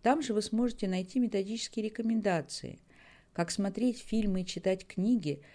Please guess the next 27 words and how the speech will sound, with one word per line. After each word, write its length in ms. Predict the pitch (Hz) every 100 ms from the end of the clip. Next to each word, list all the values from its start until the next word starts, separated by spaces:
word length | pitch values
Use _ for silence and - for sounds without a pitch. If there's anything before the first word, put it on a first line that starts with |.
| -
чтобы 300 | - - 170
сделать 420 | 156 220 240 208
это 160 | 165 156
чем-то 400 | - 202 208 214
большим, 640 | 185 220 214 - - - - _
чем 200 | - 160
обыкновенное 720 | 160 160 160 160 170 202 185 180 - -
развлечение. 840 | 175 180 208 - 165 131 - 131 - _ _ _ _ -
Но 60 | 190
ведь 100 | 208
как 180 | 294 285
часто 460 | - 226 - -
мы, 140 | 151 165
родители, 720 | 160 156 262 262 151 127 - - -
сталкиваемся 720 | - - 226 262 220 202 185 185
с 120 | -
общей 240 | 240 -
проблемой: 680 | 202 190 196 185 139 123 131 - _ - - - _
"Мам, 560 | 220 277 254 233 233 247 - -
я 100 | 233
не 120 | 269 285
буду 260 | 311 233
это 160 | 196 190
смотреть, 580 | - 180 180 165 151 262
это 200 | 262 294
же 140 | 330
скучно!" 840 | 320 - 330 277 - 151 135 131